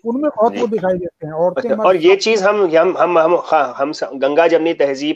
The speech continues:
Speaker 2: का जब हम सेलिब्रेशन करते हैं, तो हमको लगता है कि यूपी में जिस तरह का syncretism था या जिस तरह की मिली जुली तहजीब थी, जिस पे हमको बजा तौर पे नाज है, लेकिन आप जरा अगर पंजाब की तरफ चले जाएं,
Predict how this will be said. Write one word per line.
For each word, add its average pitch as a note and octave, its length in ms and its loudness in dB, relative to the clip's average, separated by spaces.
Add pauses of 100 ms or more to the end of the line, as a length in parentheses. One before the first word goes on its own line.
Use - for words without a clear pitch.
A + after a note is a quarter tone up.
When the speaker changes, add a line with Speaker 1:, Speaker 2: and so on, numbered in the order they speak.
Speaker 2:
का D3 80 4
जब C#3 180 -2
हम C#3 100 -4
सेलिब्रेशन C3 580 -4
करते C3 340 -6
हैं, C3+ 200 -6
तो C#3 60 -4
हमको C3 260 -4
लगता C#3 300 -2
है C3 100 -2
कि C3+ 240 -8
यूपी C#3+ 260 0
में D#3+ 120 2
जिस D3+ 200 -6
तरह C#3+ 200 2
का D3 120 0
syncretism C#3+ 920 -2
था C#3+ 200 2
या C#3+ 120 4
जिस C#3 220 -6
तरह C#3+ 180 2
की C#3+ 140 -4
मिली C#3 200 -4
जुली C#3+ 200 -6
तहजीब C3+ 440 0
थी, D3 280 -6 (380)
जिस D3+ 100 -6
पे F3+ 120 2
हमको F3+ 260 2
बजा D#3+ 260 4
तौर F3+ 220 4
पे F3+ 140 0
नाज D#3 320 2
है, C3+ 200 -2 (280)
लेकिन F#3 180 2
आप F#3+ 220 4
जरा G#3 280 2
अगर G3+ 120 4
पंजाब D#3 520 0
की A3 80 -6
तरफ F#3+ 220 2
चले D#3 300 -4
जाएं, C3+ 360 -6